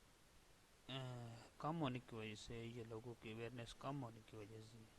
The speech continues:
ये पार्ट जो होता है बच्चों का कम से कम नंबर वाला जो है ना वो रह जाता है। हालांकि ये बहुत ही ईजी होता है, एक दो बंदा उसको याद कर ले तो ईजीली याद हो सकता है। तो अभी हम आज फर्स्ट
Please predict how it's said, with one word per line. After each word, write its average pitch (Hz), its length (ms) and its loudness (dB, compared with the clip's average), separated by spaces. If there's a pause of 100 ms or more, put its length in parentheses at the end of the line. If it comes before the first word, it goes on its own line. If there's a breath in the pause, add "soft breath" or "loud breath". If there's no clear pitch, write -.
(580 loud breath)
ये 143 180 4
पार्ट 110 400 0
जो 113 60 -4
होता 110 200 -4
है 110 60 -4
बच्चों - 260 -6
का 123 100 2
कम 117 260 0
से - 160 -4
कम 107 180 -2
नंबर 104 320 -4
वाला 101 240 -6
जो 107 120 -4
है 101 100 -4
ना 101 60 -6
वो 113 180 -8 (680)
रह 117 80 2
जाता - 360 -8
है। 104 60 -8
हालांकि 127 320 -4
ये 117 80 -2
बहुत 113 380 -4
ही - 160 -6
ईजी 143 240 2
होता 113 260 2
है, 113 60 4
एक 113 80 0
दो 113 200 -4
बंदा 110 260 -4
उसको - 340 -8
याद 117 260 -8
कर 113 160 -10
ले 117 160 -10
तो 156 160 -8 (520 loud breath)
ईजीली 120 380 -2
याद 110 180 0
हो 113 160 -2
सकता - 420 -6
है। - 400 4 (680)
तो 120 60 -2
अभी 131 140 2
हम 120 340 0
आज 117 400 -4 (220)
फर्स्ट 135 160 -2